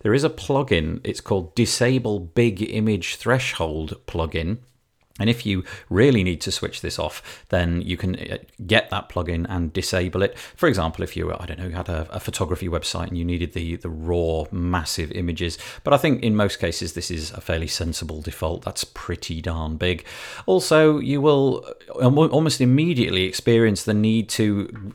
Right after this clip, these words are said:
validate your e-, e-, admin email. So you're gonna have to do this every six months from now on. And I think it's a good security feature. It's just basically trying to help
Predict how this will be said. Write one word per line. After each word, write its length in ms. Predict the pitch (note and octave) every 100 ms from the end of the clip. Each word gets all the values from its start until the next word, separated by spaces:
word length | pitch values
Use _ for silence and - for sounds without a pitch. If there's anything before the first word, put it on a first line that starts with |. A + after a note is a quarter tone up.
| -
validate 840 | F#2+ F2+ B2+ C3 G2 F2 E2 -
your 540 | F#2+ F#2 F#2 F2+ F2+ -
e-, 220 | G#2+ A#2+
e-, 120 | A#2
admin 440 | - A2 A#2+ G#2 F2+
email. 380 | F2 D#2+ D#2+
So 460 | D#2+ F#2 F2 F2 F2+ -
you're 220 | E2+ F#2
gonna 160 | B2+
have 120 | A#2+ B2
to 100 | G2
do 80 |
this 180 | F#2 F#2 -
every 220 | G#2 A2
six 280 | - - -
months 200 | A2+ A#2
from 140 | G2
now 220 | F2+ E2+
on. 140 | E2+ F2
And 120 | F2+ - - -
I 40 | -
think 100 | C#4+
it's 140 | -
a 20 |
good 160 | G#2 F2+
security 460 | - F2 E2+ -
feature. 280 | - F2+ -
It's 100 | -
just 200 | - -
basically 440 | F#2+ F2+ - - F2
trying 280 | - F2 E2+
to 140 | F2+
help 280 | F#2+ F#2